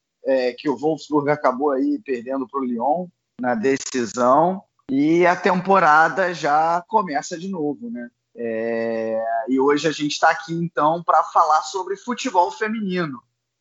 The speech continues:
Temporada da Bundesliga que já começou, tamo gravando aí no domingo, dia seis de setembro, então a primeira rodada acabou aí de ser concluída. E nós estamos aqui hoje, eu, Vitor Ravetti, aqui mais pra hostear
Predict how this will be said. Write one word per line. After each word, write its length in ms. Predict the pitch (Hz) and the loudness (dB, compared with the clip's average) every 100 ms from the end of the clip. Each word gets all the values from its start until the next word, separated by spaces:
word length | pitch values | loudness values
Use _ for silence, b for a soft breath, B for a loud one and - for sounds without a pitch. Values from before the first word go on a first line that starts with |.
| _ | _
Temporada 640 | - 131 131 143 135 143 143 | -4 -4 0 2 4 2 0
da 120 | 147 | -4
Bundesliga 640 | 135 151 147 131 156 165 | -4 -6 -6 -4 -4 -4
que 100 | 165 | -4
já 220 | 147 156 | 0 0
começou, 500 | 180 190 156 - 170 | 2 0 -4 -4 -4
tamo 180 | 202 175 | -4 -4
gravando 600 | 143 135 127 147 151 143 | 0 0 0 -2 -2 -4
aí 360 | 127 143 147 107 _ _ _ _ | -2 -4 -4 -8 _ _ _ _
no 120 | 139 | -8
domingo, 440 | 131 135 127 156 147 | -6 -4 -4 -4 -4
dia 160 | 131 | -4
seis 280 | 127 151 151 | -4 -4 -4
de 80 | 147 | -6
setembro, 640 | - 139 - 143 185 160 | -6 -6 -2 0 0 -2
então 280 | 123 113 131 | -4 0 2
a 260 | 131 123 117 | 4 2 -2
primeira 360 | 127 117 127 123 | -8 -6 -4 -2
rodada 380 | 120 113 123 | 0 4 4
acabou 320 | 120 113 101 120 | 2 -4 -4 -4
aí 120 | 113 | -4
de 100 | 110 | -6
ser 160 | 117 - | -10 -8
concluída. 800 | 123 117 120 110 131 147 180 - _ _ _ _ | -10 -8 -2 0 0 0 -2 -6 _ _ _ _
E 120 | - | 0
nós 180 | 214 226 | 2 2
estamos 300 | - 220 214 | 2 2 2
aqui 360 | 208 - 175 214 | 2 -2 -2 0
hoje, 380 | 160 180 202 156 | 2 0 0 0
eu, 160 | 170 | 0
Vitor 320 | 135 143 147 | -2 -2 0
Ravetti, 540 | 147 147 120 151 175 123 | 2 0 2 0 0 -8
aqui 180 | - 143 | -8 -4
mais 240 | 127 143 | -2 -2
pra 220 | - 123 | 0 0
hostear 680 | 139 143 - 139 123 127 113 | 0 -6 -8 -2 2 2 2